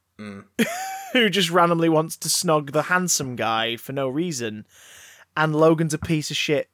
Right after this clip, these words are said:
Speaker 2: for just being like, "Yeah, she's gonna get with me 'cause I'm the handsome guy."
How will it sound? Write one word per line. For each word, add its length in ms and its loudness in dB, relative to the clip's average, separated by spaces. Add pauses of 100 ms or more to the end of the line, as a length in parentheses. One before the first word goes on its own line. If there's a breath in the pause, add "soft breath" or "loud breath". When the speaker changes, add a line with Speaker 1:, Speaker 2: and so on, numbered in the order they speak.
Speaker 2:
for 220 -10
just 200 -10
being 220 -2
like, 300 0 (260)
"Yeah, 200 4 (220)
she's 280 2
gonna 260 4
get 300 4
with 160 4
me 180 4
'cause 260 -4
I'm 260 4
the 100 6
handsome 640 2
guy." 180 2